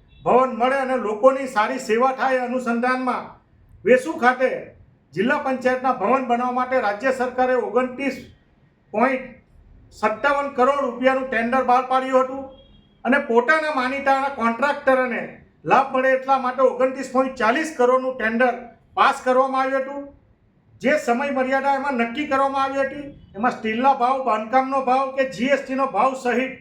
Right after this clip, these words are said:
સમય મર્યાદામાં કામ કરવાને બદલે આ કોન્ટ્રાક્ટરે જાણી જોઈને ભારતીય જનતા પાર્ટીના શાસકો સાથે મેળાપીપણામાં એક સુઆયોજિત કા-, ભ્રષ્ટાચાર કર્યો છે, એ પ્રકારની કામગીરી કરી હતી અને બે વર્ષ દરમિયાન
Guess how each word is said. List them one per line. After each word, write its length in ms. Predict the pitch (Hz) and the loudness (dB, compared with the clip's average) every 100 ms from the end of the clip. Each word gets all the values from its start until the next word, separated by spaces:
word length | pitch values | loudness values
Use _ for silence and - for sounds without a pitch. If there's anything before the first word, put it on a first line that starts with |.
| - _ _ _ | -20 _ _ _
સમય 280 | 226 277 330 | 0 0 0
મર્યાદામાં 560 | 285 277 277 277 269 | -2 -2 0 0 -2
કામ 220 | 247 240 254 | 0 -2 0
કરવાને 420 | 247 247 262 262 | 0 2 2 0
બદલે 320 | 214 226 262 - - - _ _ _ | -4 0 2 2 0 -14 _ _ _
આ 160 | 254 302 | 2 2
કોન્ટ્રાક્ટરે 680 | - 254 247 277 262 269 269 269 | 2 -2 0 -2 0 2 2 2
જાણી 260 | 269 247 269 | -2 -2 0
જોઈને 320 | 254 262 277 277 | 2 2 2 0
ભારતીય 360 | 311 302 311 | 0 2 -2
જનતા 300 | 311 262 269 | 0 0 0
પાર્ટીના 520 | 269 247 247 269 269 247 - - _ - | 0 0 -2 -2 0 -2 -6 -18 _ -2
શાસકો 440 | 208 208 - 262 | 0 0 -2 -2
સાથે 300 | 240 262 269 | 0 0 0
મેળાપીપણામાં 960 | 240 208 294 330 311 - 269 262 240 202 - - _ _ - | -4 0 2 0 -4 -2 0 0 -2 -6 -12 -20 _ _ -2
એક 240 | 277 294 - | 0 0 -6
સુઆયોજિત 760 | - 262 349 349 285 285 285 - - | -8 2 4 4 0 -4 -6 -8 -2
કા-, 400 | 247 233 233 233 - - _ _ | -2 0 -2 -4 -14 -20 _ _
ભ્રષ્ટાચાર 560 | - 226 - 285 262 277 - | 0 0 2 0 0 -4 0
કર્યો 280 | 247 277 269 | -2 0 0
છે, 160 | 233 214 - - - - - | -2 -4 -8 -16 -20 -8 4
એ 80 | 302 311 | 4 4
પ્રકારની 440 | 254 262 262 262 | 0 2 0 -2
કામગીરી 460 | 233 240 247 262 240 | -2 -2 -2 -4 -2
કરી 240 | 226 269 | -2 2
હતી 320 | 262 269 277 277 - _ _ _ | 2 0 -8 -10 -18 _ _ _
અને 120 | 220 262 | -2 0
બે 180 | 208 277 | 4 4
વર્ષ 340 | 285 262 269 240 | 4 -2 -4 -4
દરમિયાન 480 | 220 254 285 233 | -2 0 0 0